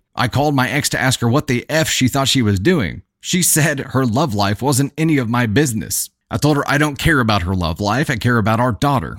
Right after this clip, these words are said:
Then I asked her why, if Eric's dad wouldn't be with her because of the kids' relationship, would she think he would be okay with her breaking the kids up? She called me jealous and said he wouldn't know if I didn't tell them.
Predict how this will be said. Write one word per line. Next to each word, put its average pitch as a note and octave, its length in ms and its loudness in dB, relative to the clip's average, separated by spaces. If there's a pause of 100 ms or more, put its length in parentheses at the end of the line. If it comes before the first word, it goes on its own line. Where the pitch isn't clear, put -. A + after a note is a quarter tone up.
(140)
Then B2 120 0
I C3+ 100 0
asked B2+ 260 0
her G#2+ 140 2
why, A2 420 2
if A2+ 140 -2
Eric's A2 320 0
dad D3+ 260 0
wouldn't A#2+ 260 2
be B2+ 140 4
with A#2 140 -2
her D3 180 0
because A#2 320 0
of G#2 80 -2
the F#2+ 80 -4
kids' G2 220 0
relationship, G2+ 640 -2
would G#2+ 140 -2
she E3 160 -2
think B2+ 260 -6
he D#3+ 180 -4
would C3+ 140 -2
be A2+ 160 -2
okay A#2 240 -2
with A#2 140 -4
her C#3 120 0
breaking C3 360 -2
the D3+ 80 -2
kids D3 280 -2
up? - 280 -4 (100)
She - 220 -2
called A#2+ 180 -2
me A2+ 160 0
jealous A2+ 480 0
and G#2+ 160 0
said A#2+ 380 0
he E3+ 120 2
wouldn't B2+ 300 4
know C3+ 380 2
if A#2+ 180 -2
I A#2 60 2
didn't A2 240 2
tell C3 240 0
them. C2 300 -6